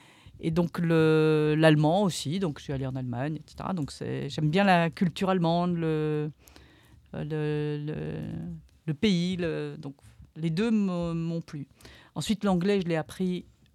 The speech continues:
euh, quand je suis devenue journaliste, parce que, euh, si tu, on parle pas anglais, c'est même pas la peine de demander la carte de presse. Donc, euh, je l'ai appris comme ça, sur le tas, j'allais dire, euh, en allant, en me déplaçant dans des pays, en, voilà. Donc, je parle un anglais,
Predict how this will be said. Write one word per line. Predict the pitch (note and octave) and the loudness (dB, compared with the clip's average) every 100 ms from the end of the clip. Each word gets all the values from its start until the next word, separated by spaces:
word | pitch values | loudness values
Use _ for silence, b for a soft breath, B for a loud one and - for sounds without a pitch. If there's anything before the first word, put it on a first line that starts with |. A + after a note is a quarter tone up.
| - | -12
euh, | D3 D3 | -10 -10
quand | - E3+ | -6 -4
je | |
suis | - | 0
devenue | D#3 D3 D#3 | 0 2 2
journaliste, | D3+ C#3+ F#3 F#3 - | 2 2 0 -2 -4
parce | C#3+ - | -8 -4
que, | D3+ | -4
euh, | C#3+ C#3 C3+ C3+ C3 C3 C3 C3+ | -4 -6 -8 -8 -8 -8 -10 -12
si | - C#3 | -12 -12
tu, | C#3+ | -8
on | C#3+ | -6
parle | C3+ C3 | -4 -2
pas | C#3 | 0
anglais, | C#3 D3 D#3 | 0 2 2
c'est | C#3+ C3+ - - | 0 -8 -10 -12
même | C#3 D3 | -2 0
pas | C#3+ | 2
la | C3+ | 0
peine | C3 D#3 D3+ C#3+ | 0 0 0 0
de | C3+ C3+ C3+ C3+ D3 | -2 -2 -2 -4 -4
demander | C#3+ C#3+ | -2 0
la | C#3+ | 0
carte | C#3+ C#3+ | 0 -2
de | C#3+ | 0
presse. | - A#3+ - _ b b b b b b b b | 0 0 -2 _ b b b b b b b b
Donc, | D#3+ D3+ E3 | -6 -4 0
euh, | D3+ | 0
je | C#3+ | 2
l'ai | |
appris | D3+ - F#3 | 0 0 -4
comme | E3 F#3 D#3 | 2 2 4
ça, | F3 | 2
sur | F#3+ F3+ | 2 2
le | D3+ | 2
tas, | D3+ F3+ - _ | 0 -6 -6 _
j'allais | C#3 | -12
dire, | C3+ F3+ - _ _ b b b b - | -10 -12 -14 _ _ b b b b -6
euh, | D3 D3 | 0 2
en | - D#3+ | 4 4
allant, | D#3 D3 D#3+ | 6 6 6
en | F3 D#3+ D#3 | 4 4 2
me | |
déplaçant | D#3 D#3 D#3 E3 | 0 0 -2 -2
dans | D#3 | -2
des | D3 | -4
pays, | C#3+ D3+ D#3 E3 F3+ F#3+ F#3 | -6 -6 -4 -4 -2 0 -2
en, | D#3 D3+ D3+ D3 D3 C#3+ C#3+ C#3 C#3+ C#3 | -2 -2 -2 -2 -4 -4 -4 -4 -6 -6
voilà. | C3+ B2+ | -6 -6
Donc, | C#3+ C#3 | -6 -12
je | - | -6
parle | E3 D#3+ | 2 4
un | D#3+ | 4
anglais, | E3+ E3+ F#3 G#3 G#3 | 4 4 4 4 2